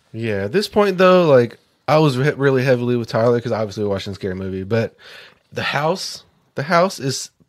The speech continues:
immaculately clean all day. Like, every single thing, the glass is clean, everything. So you're telling me Grandma,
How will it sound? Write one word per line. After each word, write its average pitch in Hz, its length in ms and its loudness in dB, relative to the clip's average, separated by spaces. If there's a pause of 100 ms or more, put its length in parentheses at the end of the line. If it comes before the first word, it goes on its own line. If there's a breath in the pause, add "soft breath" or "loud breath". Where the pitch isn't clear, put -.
(320)
immaculately 139 800 -2
clean 107 380 -8
all 113 340 -4
day. 92 260 -8
Like, 98 180 -12
every 139 260 -2
single 131 300 -2
thing, 120 380 -8 (340 loud breath)
the 107 80 -12
glass 120 420 -2
is 117 120 -6
clean, 117 340 -6
everything. 95 600 -8
So - 120 -10
you're 127 100 -6
telling 160 200 0
me 160 80 -2
Grandma, 135 560 2